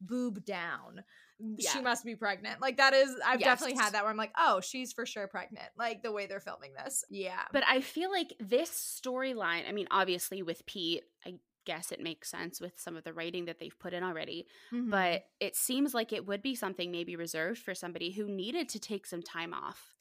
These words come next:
Speaker 1: Yeah. Yeah.
Speaker 2: And they're not writing that in for whatever reason.
Speaker 1: Yeah, I am curious why.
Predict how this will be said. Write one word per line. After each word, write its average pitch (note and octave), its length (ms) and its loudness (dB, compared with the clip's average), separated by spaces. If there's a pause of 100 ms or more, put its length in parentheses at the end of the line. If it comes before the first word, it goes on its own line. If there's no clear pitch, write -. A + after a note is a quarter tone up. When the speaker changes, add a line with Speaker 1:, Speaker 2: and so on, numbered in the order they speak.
(100)
Speaker 1:
Yeah. F#3+ 580 -4 (580)
Yeah. G#3 520 0
Speaker 2:
And G#3+ 120 4
they're F#3 140 4
not F3 240 6
writing E3+ 280 -2
that D#3+ 140 -2
in E3 160 2
for E3 200 -6
whatever D#3 280 -4
reason. E3 380 -6 (140)
Speaker 1:
Yeah, G4 440 4
I G#4+ 360 -2
am - 60 -14
curious D4+ 880 -4
why. F3+ 1200 -4